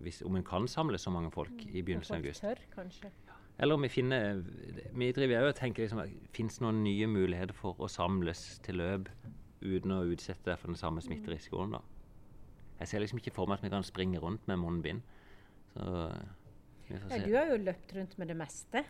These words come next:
Speaker 1: Jeg sprang i sommerløp <laughs> med snorkel og dykkermaske, faktisk. Eh, og, og drakt, altså våtdrakt.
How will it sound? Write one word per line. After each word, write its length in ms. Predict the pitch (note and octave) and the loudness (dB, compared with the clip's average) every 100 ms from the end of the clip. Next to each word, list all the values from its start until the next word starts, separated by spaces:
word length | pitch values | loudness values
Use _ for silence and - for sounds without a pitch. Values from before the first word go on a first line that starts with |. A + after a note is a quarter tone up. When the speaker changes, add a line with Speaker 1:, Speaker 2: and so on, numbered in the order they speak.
| - - - - - | -8 -14 -16 -14 2
Speaker 1:
Jeg 160 | A2 G#2+ | 4 4
sprang 300 | - A#2 C3 | 4 6 6
i 20 | |
sommerløp 480 | B2+ A#2 G#2 A2 G#2+ F#2+ | 6 6 8 6 4 0
<laughs> 100 | - | 2
med 200 | A#2+ A#2+ | 8 8
snorkel 640 | - G2+ F#2 - - A#2+ A2 | 6 4 4 2 2 6 6
og 60 | |
dykkermaske, 560 | F#2+ - E2+ F#2 - G2+ | 6 4 4 2 2 -2
faktisk. 520 | A#2+ - F#2+ - - - - - - - - - - - | -2 0 0 0 -10 -10 -14 -14 -12 -14 -14 -12 -8 -2
Eh, 680 | G2+ F#2 F2+ F2 E2+ E2+ E2 E2 - - - - - | 2 2 2 2 2 0 -2 -4 -8 -12 -14 -14 -6
og, 160 | F2+ | -4
og 260 | F#2 F#2 F2 - | -2 -2 -2 -6
drakt, 580 | - G#2 - - - - - | -4 -4 -4 -14 -14 -14 -12
altså 240 | - - F2+ E2+ E2+ E2 D#2 | -8 -4 -2 -2 -4 -4 0
våtdrakt. 680 | F2 F2 - - - - | 0 0 -4 -8 -10 -8